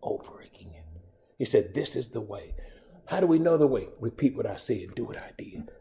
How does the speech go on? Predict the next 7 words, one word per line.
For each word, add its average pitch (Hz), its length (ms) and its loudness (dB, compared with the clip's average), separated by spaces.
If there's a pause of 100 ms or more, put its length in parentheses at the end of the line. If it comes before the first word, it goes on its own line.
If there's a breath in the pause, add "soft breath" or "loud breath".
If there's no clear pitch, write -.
That's - 220 -6
the - 100 -14
way. - 260 -18 (4000)
John 110 420 8
fourteen, 113 600 6
verses 104 360 0
eight 104 360 0